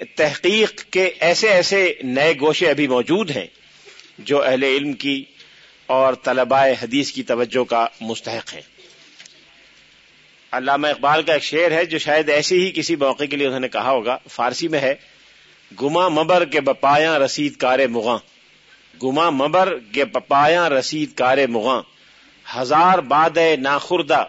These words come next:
در رگ طاقست۔" یہ مت سمجھو کہ انگور کے خوشے سے شراب نچوڑنے والے کا کام ختم ہو چکا ہے۔ ابھی تو انگور کے خوشوں میں ہزاروں شرابیں ہیں جو نچوڑی جانی باقی ہیں،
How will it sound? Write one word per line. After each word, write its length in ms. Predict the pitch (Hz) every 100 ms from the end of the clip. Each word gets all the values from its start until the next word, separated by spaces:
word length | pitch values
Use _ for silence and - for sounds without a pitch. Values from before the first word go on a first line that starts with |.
| - 110
در 120 | 127
رگ 240 | 127 123 127
طاقست۔" 640 | 123 123 113 - _ _ _ _ _ _ _ _ -
یہ 180 | 139 196
مت 140 | 214
سمجھو 420 | - 190 180 196
کہ 160 | 196 180
انگور 420 | 147 139 170 185
کے 180 | 185 170
خوشے 380 | - 143 165 170
سے 160 | 165
شراب 360 | 156 139 143 147
نچوڑنے 380 | 143 143 143 143
والے 200 | 135 139
کا 80 | 135
کام 240 | 131 135
ختم 260 | - - 160
ہو 80 |
چکا 320 | 120 110 98 90
ہے۔ 120 | 127 _ - - - - - - _
ابھی 280 | - 123 165
تو 240 | 180 202 170
انگور 340 | 151 170 185
کے 100 | 190
خوشوں 380 | - 147 147 180
میں 120 | 185 139
ہزاروں 360 | 131 147 190
شرابیں 400 | 175 147 147 151
ہیں 120 | 160 165
جو 120 | 147
نچوڑی 400 | 135 147 147 151
جانی 320 | 135 127 139 - - -
باقی 380 | 117 - 160
ہیں، 120 | 131